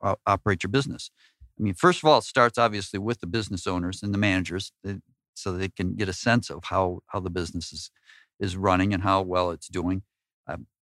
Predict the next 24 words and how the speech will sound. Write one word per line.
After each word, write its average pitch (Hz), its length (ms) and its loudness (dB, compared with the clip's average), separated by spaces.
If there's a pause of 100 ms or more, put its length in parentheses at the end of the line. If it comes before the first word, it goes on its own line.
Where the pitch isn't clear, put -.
you 104 100 -4
know, 90 80 0
if 95 120 -6
you're 101 100 2
looking 120 300 4
at 107 60 2
investors 98 680 2
or 95 160 2
you 95 120 2
already 101 200 4
have 127 240 6
investors, 85 520 -4
they're 110 160 4
gonna 117 180 2
be 101 140 -2
wanting 92 340 0
to 87 80 -6
see 92 280 -6
those 87 300 -2
numbers 90 380 -2
as 85 140 -8
well. 131 300 2 (500)
Uh, 90 160 -4 (440)
bankers 120 640 2